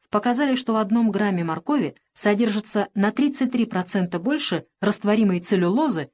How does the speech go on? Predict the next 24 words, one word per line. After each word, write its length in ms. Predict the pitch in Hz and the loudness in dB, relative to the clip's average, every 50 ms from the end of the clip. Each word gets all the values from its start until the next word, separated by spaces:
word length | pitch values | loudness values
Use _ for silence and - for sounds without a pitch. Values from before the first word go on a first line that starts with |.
| _ _ _ | _ _ _
чем 260 | - - 330 330 - - | -2 0 2 2 0 0
в 80 | - 165 | -2 -2
овсяных 480 | 165 160 - - 262 269 254 254 254 - _ - | -2 -2 -2 0 2 2 2 2 0 -2 _ -2
отрубях, 640 | 190 190 185 185 190 180 170 165 165 170 - - _ _ _ - | 0 0 2 2 0 0 0 0 -2 -4 -6 -12 _ _ _ 0
наиболее 540 | 196 208 208 208 190 226 233 214 208 196 | 2 4 4 4 4 2 2 2 2 2
рекомендуемом 760 | 190 196 190 - 196 196 196 208 202 254 277 262 226 196 185 | 0 0 0 0 0 2 2 2 2 2 2 2 2 2 0
в 40 | 180 | -2
С 120 | - 185 | -4 -4
Ш 220 | 170 - - 170 170 | -4 -2 0 0 0
А 40 | 165 | 0
продукте 600 | 165 165 147 147 165 277 - - - 254 254 254 _ - | 0 -2 -4 -2 -2 -2 -2 -2 -2 -2 -2 -4 _ -4
против 320 | - 170 170 175 185 180 | -2 -2 0 0 -2 -4
холестерина. 760 | - - 170 160 151 - - - 160 139 135 135 135 131 127 _ _ _ _ _ _ _ _ - | -4 -4 -6 -4 -6 -6 -6 -6 -4 -4 -4 -6 -6 -6 -8 _ _ _ _ _ _ _ _ -4
Употребление 640 | 233 220 247 - 240 254 226 269 302 277 233 185 | -2 -2 -2 0 0 0 2 2 2 2 2 0
всего 280 | 170 - - 233 214 240 | 0 -2 -2 -2 0 0
двух 300 | 214 208 233 277 254 - | 0 0 0 0 0 0
морковок 540 | 233 240 247 254 - - 202 151 147 - 151 | 0 0 0 0 -2 -2 -2 -2 -2 -6 -8
в 80 | 147 | -6
день 280 | 156 170 254 302 311 - _ _ _ _ _ - | -2 0 0 0 -2 -6 _ _ _ _ _ 0
понижает 500 | - 202 208 202 180 214 208 180 175 180 | 2 2 4 4 2 0 0 0 -2 -2
его 160 | 190 175 180 | -2 -2 -2
содержание 560 | 175 - 170 170 170 156 165 165 151 151 151 | -2 -4 -4 -4 -2 -2 -2 -4 -4 -6 -8
в 80 | 139 - | -10 -8
крови 400 | - 156 156 156 202 285 294 | -6 -4 -2 0 0 0 0